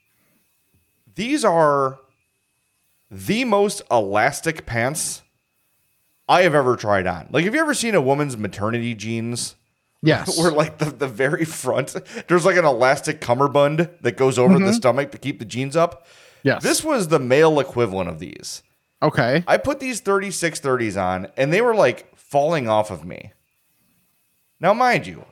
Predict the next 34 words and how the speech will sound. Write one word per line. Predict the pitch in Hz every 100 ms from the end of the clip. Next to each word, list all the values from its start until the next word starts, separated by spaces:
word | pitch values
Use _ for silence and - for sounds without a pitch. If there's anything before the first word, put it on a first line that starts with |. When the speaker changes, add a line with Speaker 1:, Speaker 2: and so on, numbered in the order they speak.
| -
Speaker 1:
I'm | 147 175
currently | - - 247 240 170 143
wearing | 123 110 101 113
thirty-six | 120 113 113 - 120
thirties, | - 95 95 98 90
and | - 127
they | 143 135
are | 127 120 120 - - - - - -
fitting, | - - 226 196 185 190 -
if | 185 185
a |
little | 156 147 135
snug. | 131 - 123 92 78 - _ _ _ _ _ _ -
Speaker 2:
Mm-hmm. | 107
Speaker 1:
Realistically, | 180 190 175 147 151 143 135
I'm | 120
probably | 135 123
a | 113
thirty-seven. | 117 110 101 - 90 69 - _ _ _ _ _ _ _ _
But | 139 135
these | 190 262 165
jeans | 185 180
were | 139 117
so | - 156 220
elastic | 156 147 143 - 95 - 101
that | 113
I |
said, | 117 123 - -
"Well, | 101
I'm | 185
gonna | 359 208
try | - 139 190
the | 117
thirty-fours | 104 147 139 98 - 139 107 50 - -